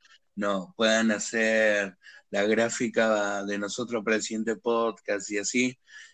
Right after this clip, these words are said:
Y la gráfica que están viendo en estos momentos las, la hizo un seguidor. Le mando saludos, Dani. Gracias por el Monte Rushmore. Y,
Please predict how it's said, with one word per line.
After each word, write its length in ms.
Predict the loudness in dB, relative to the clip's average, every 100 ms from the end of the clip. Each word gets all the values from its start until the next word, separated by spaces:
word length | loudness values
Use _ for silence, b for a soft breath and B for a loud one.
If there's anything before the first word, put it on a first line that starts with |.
| -8
Y 540 | -4 0 0 -2 -2
la 140 | 0 2
gráfica 520 | 2 0 -2 -2 0
que 100 | -4
están 280 | -4 -2 0
viendo 680 | 2 2 2 0 0 0 -2
en 120 | -4
estos 260 | -4 -4
momentos 720 | -2 0 0 2 2 2 0 -8 -8
las, 420 | -2 0 0 -6 -16 -18 -8
la 180 | 0 2
hizo 680 | 2 2 -2 -4 -4 -6 -8 B B B B B _ _ _ -4
un 100 | -2
seguidor. 460 | 0 0 0 -2 -10 _ _ _ _ _ _ -8
Le 160 | -4
mando 380 | 0 2 2 2
saludos, 520 | 0 4 6 6 4 4
Dani. 360 | 6 6 2 -4 _ -20 _ -6
Gracias 380 | -6 -2 -6 -2
por 240 | 0 0
el 140 | 0 0
Monte 340 | 0 0 0
Rushmore. 540 | 2 0 0 -2 -4 -8 _ _ B -6 -8 B -18 -10
Y, 600 | -6 -2 -2 -4 -6 -10